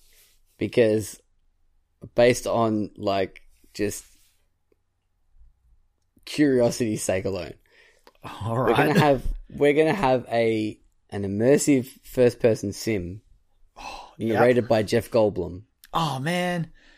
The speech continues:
Speaker 1: See?
Speaker 2: So,
Speaker 1: Like,
Speaker 2: so is it, so it's just someone, like, living their everyday life, and it's narrated by Jeff Goldblum.
Speaker 1: Well, you,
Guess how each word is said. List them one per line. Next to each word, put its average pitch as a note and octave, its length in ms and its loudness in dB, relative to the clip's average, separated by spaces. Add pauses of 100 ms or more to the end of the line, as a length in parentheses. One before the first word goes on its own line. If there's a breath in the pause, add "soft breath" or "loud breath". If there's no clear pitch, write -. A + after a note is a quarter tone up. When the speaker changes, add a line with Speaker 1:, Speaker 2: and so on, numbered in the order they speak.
(1000 soft breath)
Speaker 1:
See? C#3 340 2
Speaker 2:
So, F#3 220 4
Speaker 1:
Like, C#3+ 160 2
Speaker 2:
so F#3+ 120 4
is F3 100 6
it, F#3 120 -2 (160)
so - 160 0
it's D#3 120 -2
just F3+ 240 0
someone, E3+ 240 0
like, C#3+ 180 0
living D3 240 2
their C#3 140 -2
everyday C3 360 -2
life, A2+ 340 -6
and B2 80 -4
it's A#2 120 -8
narrated A#2+ 320 -6
by A#2+ 120 -8
Jeff A#2 200 -8
Goldblum. A2 380 -8
Speaker 1:
Well, A3 200 2
you, B3 240 -4